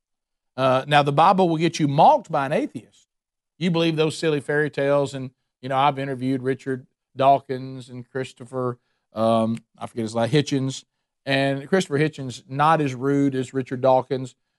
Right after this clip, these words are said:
but Richard Dawkins says, "Oh, you believe in the spaghetti monster, it's some cartoon." So you'll get mocked by the atheist and the agnostic. You won't get mocked by the cultural Christian 'cause they got nowhere to go. They've already claimed that they're a Christian.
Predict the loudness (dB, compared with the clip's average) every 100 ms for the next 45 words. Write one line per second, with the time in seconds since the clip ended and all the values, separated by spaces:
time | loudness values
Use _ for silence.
0 | -6 -2 0 -2 0 2 2 2 -8 -6
1 | -4 -2 -2 -2 -2 -2 -2 -6 -12 -12
2 | -8 -2 -2 -2 -2 -4 -4 -8 -10 -6
3 | -4 -4 -6 -12 -4 0 0 0 -2 -2
4 | -4 -6 _ _ _ -2 2 2 4 2
5 | 4 4 4 2 -2 -2 -2 -2 -2 -2
6 | -10 -16 -20 -14 -8 -2 -2 0 2 2
7 | 0 -16 _ _ _ 2 4 6 4 2
8 | -4 0 0 0 -2 -2 -2 -8 -8 -10
9 | -16 -16 -20 _ _ _ _ _ 0 2
10 | 2 2 0 2 2 0 _ _ 2 6
11 | 6 4 0 -4 -2 -4 -2 -2 -2 -2
12 | -4 -6 -10 -10